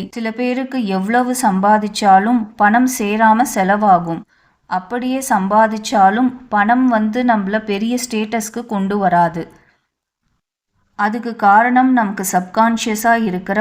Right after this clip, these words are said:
ஒரு பயமும் நம்ம மேலேயே இருக்கிற ஒரு அவநம்பிக்கையும். இந்த அவநம்பிக்கையும் பயமும் நீங்கி பெரிய வருமானத்தை தரக்கூடிய ஒர்க் ஆப்பர்ச்சுனிட்டியோ இல்ல பெரிய சொத்துக்கள் நம்ம பேருக்கு மாறி வருதோ,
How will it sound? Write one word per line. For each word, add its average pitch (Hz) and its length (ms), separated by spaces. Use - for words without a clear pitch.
ஒரு 196 220
பயமும் 220 580
நம்ம 196 320
மேலேயே 233 480
இருக்கிற 202 380
ஒரு 247 200
அவநம்பிக்கையும். 180 1000
இந்த 240 300
அவநம்பிக்கையும் 214 1000
பயமும் 220 580
நீங்கி 196 440
பெரிய 254 460
வருமானத்தை 226 840
தரக்கூடிய 202 800
ஒர்க் 214 320
ஆப்பர்ச்சுனிட்டியோ 190 920
இல்ல 208 240
பெரிய 220 400
சொத்துக்கள் 220 680
நம்ம 196 300
பேருக்கு 196 480
மாறி 185 360
வருதோ, 185 380